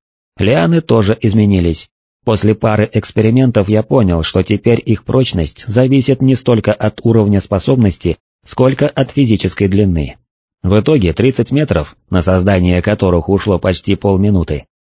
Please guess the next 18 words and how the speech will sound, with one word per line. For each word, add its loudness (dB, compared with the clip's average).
дали 2
достаточную 0
длину, 2
чтобы -2
Корг 0
не 0
смог 0
вырваться. -2
Каменные 0
шипы 0
тоже 0
изменили 2
свой 0
принцип -2
работы -2
на 0
что-то -2
похожее. -4